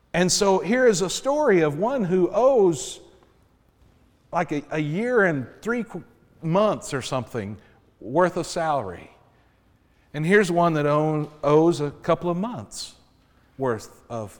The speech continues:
salary. Both debts are forgiven. So now both owe the same. Zero. Sins are not the same. This one's five hundred, that's fifty.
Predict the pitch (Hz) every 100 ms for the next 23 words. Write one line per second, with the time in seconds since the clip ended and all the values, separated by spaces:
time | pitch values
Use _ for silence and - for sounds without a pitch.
0 | _ - - 123 95 87 - - _ -
1 | - - 151 262 277 175 190 269 262 -
2 | 196 - 190 165 254 202 98 82 _ _
3 | _ _ _ _ _ _ _ _ _ _
4 | _ _ _ _ _ _ _ _ _ _
5 | _ _ _ _ _ _ _ _ _ _
6 | _ - 196 185 240 226 147 117 240 240
7 | 185 - 170 170 160 160 - 202 156 82
8 | - - _ _ _ _ _ _ _ _
9 | _ 196 185 104 - - - _ _ _
10 | _ _ _ _ _ _ _ _ _ _
11 | _ _ _ _ - 277 277 165 147 110
12 | - 113 - 104 113 170 240 262 254 233
13 | 165 - 127 147 156 208 247 247 - 294
14 | 277 - - 311